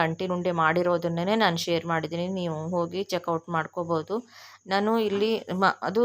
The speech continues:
ತುಂಬ ಲೆಂದಿ ಆಗಿದೆ, ನಾನು ಮಾತಾಡಿಕೊಂಡು ನಿಮ್ಮ ಜೊತೆ ಹೀಗೆ ಈ ಥರ ಹುರಿಬೇಕು, ಈ ಥರ ಹಾಕಬೇಕು ಅಂತ ಎಲ್ಲ ಡೀಟೇಲಾಗಿ ಎಕ್ಸ್ಪ್ಲೇನ್ ಮಾಡ್ಕೊಂಡು ನಾನು ಮಾತಾಡಿಕೊಂಡು, ಆ, ವ್ಲಾಗ್ ಮಾಡಿದ್ದೆ. ಆದರೆ ನಾನೇ ಇವಾಗ ಅದನ್ನು ಫಾಸ್ಟ್ ಮೋಡಲ್ಲಿ ಹಾಕಿದ್ದೀನಿ. ಇದು ನೋಡಿ ಅಂಟು,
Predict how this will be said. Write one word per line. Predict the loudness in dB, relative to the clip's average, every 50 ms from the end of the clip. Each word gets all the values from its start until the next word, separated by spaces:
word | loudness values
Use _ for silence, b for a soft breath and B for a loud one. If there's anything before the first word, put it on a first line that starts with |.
| 2 0 0
ತುಂಬ | 2 4 4
ಲೆಂದಿ | 4 4 4 2 2 2 2 4
ಆಗಿದೆ, | 4 4 4 4 0 0 0 2 2 2
ನಾನು | 2 2 2 2 0 0 2 4
ಮಾತಾಡಿಕೊಂಡು | 4 4 4 2 2 2 2 0 -2 -2 0 0 -2 0
ನಿಮ್ಮ | 0 -2 0 0 -2
ಜೊತೆ | -2 0 0 0 0 0 B B B B B B B -6
ಹೀಗೆ | -4 -4 0 0 2 2 2 0 -2
ಈ | 0
ಥರ | 2 2 4 4
ಹುರಿಬೇಕು, | 4 4 2 2 2 0 0 -2 -2 -2 -4
ಈ | -4 -2
ಥರ | -2 0 2 2 4 4
ಹಾಕಬೇಕು | 2 0 -2 -4 -6 -6 -4 -4 -4 -4
ಅಂತ | -4 -2 -2
ಎಲ್ಲ | -2 -2 0 0 2 2 2 0 -2
ಡೀಟೇಲಾಗಿ | -4 -4 -2 -2 0 0 0 2 0 0 -2
ಎಕ್ಸ್ಪ್ಲೇನ್ | -2 -4 -6 -4 -4 0 2
ಮಾಡ್ಕೊಂಡು | 2 2 2 0 -2 -4 -2 0
ನಾನು | 0 0 0 0
ಮಾತಾಡಿಕೊಂಡು, | 0 0 -2 -2 -2 -4 -6 -4 -4 -6 -6 -4 -4 -4 -4 -6 -8 B B B B B B B
ಆ, | -4 -4 -2 -2 -4 -8 -12 _ _ _ _ -8
ವ್ಲಾಗ್ | -2 4 6 6 6 6 6
ಮಾಡಿದ್ದೆ. | 4 2 2 2 0 2 4
ಆದರೆ | 6 6 6 4 2 2
ನಾನೇ | 4 4 4 4 4 2
ಇವಾಗ | 2 4 2 2 2
ಅದನ್ನು | 0 0 -2 0 2 2 4 4 4 4 2
ಫಾಸ್ಟ್ | 2 4 6 6 6 4 2 -2 -2
ಮೋಡಲ್ಲಿ | 0 2 2 4 4 4 4 4
ಹಾಕಿದ್ದೀನಿ. | 2 2 0 -4 -6 -4 -2 -2
ಇದು | 0 2
ನೋಡಿ | 2 4 4 4 4
ಅಂಟು, | 4 4 2 2 -2 -4 -8 -14